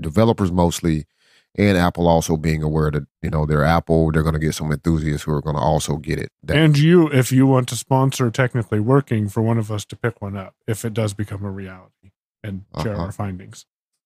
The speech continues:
Speaker 1: Yeah, there you go. But, uh, you know, I, I don't,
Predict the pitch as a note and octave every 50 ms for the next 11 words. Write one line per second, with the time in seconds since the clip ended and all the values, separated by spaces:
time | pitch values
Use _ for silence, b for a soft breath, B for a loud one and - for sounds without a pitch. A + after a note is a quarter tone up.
0 | _ _ D#2 F2 A#2 D#3 G#2+ D#2 D#2 - _ _ _ _ _ _ _ - - A#2
1 | G#2 D#2 B1+ C#2+ D#2+ F2+ G2 _ _ b b b b b b _ _ _ _ _
2 | _ G2 F#2+ G2 F#2+ F#2+ F#2 F2+ F2 F2 E2+ E2 E2 D#2+ D#2 - _ _ _ _
3 | _ _ - G#2+ G#2+ G#2 D2 F#2 A2 E2+ - A2 B2+ C3+ B2+ G2+